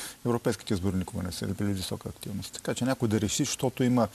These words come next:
един депутат повече или по-малко, че е загубил или спечелил позиция, абсолютна илюзия, тъй като характерът им е различен, но там по-скоро отрезвяване.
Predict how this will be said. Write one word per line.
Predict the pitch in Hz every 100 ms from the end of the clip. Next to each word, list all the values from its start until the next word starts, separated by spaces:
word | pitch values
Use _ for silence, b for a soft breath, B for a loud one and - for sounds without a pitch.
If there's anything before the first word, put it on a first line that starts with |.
| B B B
един | 113 110 123
депутат | 104 101 110 -
повече | 110 95 98
или |
по-малко, | 95 117 107 107 104
че | 107
е |
загубил | 90 95 117 107
или | 90
спечелил | - 98 147 107
позиция, | - 131 175 107
абсолютна | - 113 101 - 95
илюзия, | 87 92 104
тъй | 151 107
като | - -
характерът | - 90 - 98 85
им |
е | 90
различен, | 95 180 - 165
но | 127
там | - 143 B -
по-скоро | - - 120
отрезвяване. | 98 - 95 85 92 85 87